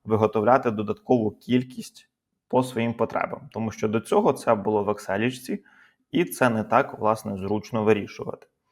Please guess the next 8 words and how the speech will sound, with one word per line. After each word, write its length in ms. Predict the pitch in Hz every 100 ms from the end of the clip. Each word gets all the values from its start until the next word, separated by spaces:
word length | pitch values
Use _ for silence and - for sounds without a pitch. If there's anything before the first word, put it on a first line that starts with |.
| _ _ _ _ -
Далі 340 | 147 151 120
менеджер 420 | 135 143 120 107
заходить 540 | 101 117 127 107 110 107
до 120 | 120
замовлення, 800 | 110 147 220 202 170 135 127 - -
в 40 |
декілька 460 | 127 139 107 101 107
кліків 480 | - 120 - 104